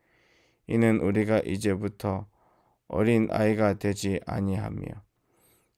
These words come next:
사람의 속임수와 간사한 유혹에 빠져 온갖 교훈의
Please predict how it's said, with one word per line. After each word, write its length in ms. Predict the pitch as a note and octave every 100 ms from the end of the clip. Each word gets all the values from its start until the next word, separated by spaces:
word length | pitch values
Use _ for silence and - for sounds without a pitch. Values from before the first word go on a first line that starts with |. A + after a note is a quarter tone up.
| -
사람의 640 | - A2 G#2+ G#2+ G#2 F2+
속임수와 960 | - A2+ A2 A2 G#2 - G#2 G2 F#2 G2+ _ _ _ _ _
간사한 640 | - A2 A#2 G#2 A2+ G#2+ G2+
유혹에 420 | G#2+ G#2 G#2+ G2+
빠져 560 | - G2 F2 F2+ G2+ - _ _ _ _ _ -
온갖 520 | G#2+ A#2 A2+ A2 G2+ -
교훈의 480 | G#2 A2 A2 G#2+